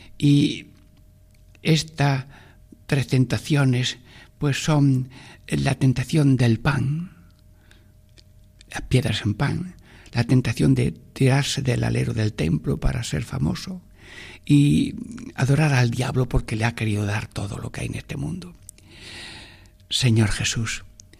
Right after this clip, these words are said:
estamos meditando las tres tentaciones del desierto, las tres tentaciones tuyas y mías, las tentaciones de todo el mundo. Tentaciones,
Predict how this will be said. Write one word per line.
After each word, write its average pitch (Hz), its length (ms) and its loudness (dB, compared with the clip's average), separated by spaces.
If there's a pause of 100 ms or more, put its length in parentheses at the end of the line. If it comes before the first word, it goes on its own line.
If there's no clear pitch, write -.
(140)
estamos 127 440 0
meditando 104 800 -2 (460)
las 107 180 -2
tres 117 240 -2
tentaciones 107 580 -2
del 98 200 -2
desierto, 101 520 -4 (640)
las 104 220 0
tres 110 220 0
tentaciones 98 680 -2
tuyas 113 640 -6
y 92 100 -4
mías, 101 440 0 (600)
las 104 180 0
tentaciones 101 600 -2
de 113 80 -6
todo - 260 -6
el 92 140 -6
mundo. 104 440 -6 (920)
Tentaciones, 98 880 0